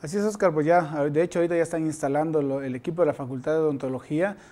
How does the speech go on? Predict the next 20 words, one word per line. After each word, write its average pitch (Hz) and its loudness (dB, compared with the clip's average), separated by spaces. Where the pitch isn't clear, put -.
ya 160 -6
están 160 -4
instalando 156 -2
este 151 -4
biombo, 160 2
esta, 143 -2
una, 151 -4
unas 151 -6
lonas 156 2
que - -6
van 147 0
a 139 -2
ver, 160 -2
un 156 -2
módulo 160 2
para 131 -2
hacer 147 -2
una 151 -2
sección 147 -6
de, 131 -4